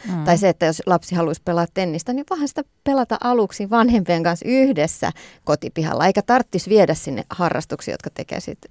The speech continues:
Speaker 2: elämästä taas stressaavaa.
Speaker 1: Just näin, että se menee vähän helposti semmoiseksi suorittamiseksi. Sitten monissa harrastuksissa on jo aika kovat vaatimustasot, että pääset sä jatkoon, joka taas asettaa paineita sille lapselle. Ei siinä mitään, jos lapsi har-, haluaa harrastaa sitä jääkiekkoa tai jalkapalloa tai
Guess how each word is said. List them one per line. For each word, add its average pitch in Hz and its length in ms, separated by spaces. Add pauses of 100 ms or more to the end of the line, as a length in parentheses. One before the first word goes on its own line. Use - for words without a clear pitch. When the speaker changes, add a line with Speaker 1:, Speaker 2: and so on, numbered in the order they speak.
Speaker 2:
elämästä - 380
taas - 320
stressaavaa. - 760 (200)
Speaker 1:
Just 247 240
näin, 202 160
että 196 100
se 220 60
menee 233 200
vähän 262 140 (100)
helposti 247 360
semmoiseksi 170 400
suorittamiseksi. 170 640
Sitten 196 320 (280)
monissa 202 280
harrastuksissa 185 680
on 165 80
jo 190 80
aika 202 180
kovat 196 280
vaatimustasot, 208 720
että 147 160
pääset 170 300
sä 196 60
jatkoon, 202 560 (280)
joka 175 160
taas 180 320
asettaa 160 400
paineita 156 440
sille 143 240
lapselle. 165 420 (300)
Ei 180 100
siinä 233 220
mitään, 202 260
jos 147 140
lapsi 170 200
har-, 143 260
haluaa 170 320
harrastaa 127 440
sitä - 220
jääkiekkoa 117 600
tai 113 160
jalkapalloa 117 640
tai 120 300